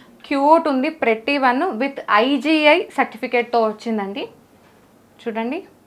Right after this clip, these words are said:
so ఇక్కడ ఈ స్టోర్లో ఉండే అన్ని డైమండ్స్కి, అన్ని డైమండ్ జ్యువెలరీ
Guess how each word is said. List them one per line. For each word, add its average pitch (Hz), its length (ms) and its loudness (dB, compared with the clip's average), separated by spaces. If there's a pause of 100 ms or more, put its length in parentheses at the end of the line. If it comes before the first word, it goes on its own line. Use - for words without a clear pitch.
(560)
so 247 80 4 (320)
ఇక్కడ 285 280 6 (220)
ఈ 262 160 -4
స్టోర్లో 254 480 6 (140)
ఉండే 233 240 0
అన్ని 220 240 -2 (240)
డైమండ్స్కి, 214 500 -2 (160)
అన్ని 226 300 -4
డైమండ్ 220 320 2
జ్యువెలరీ 208 280 -2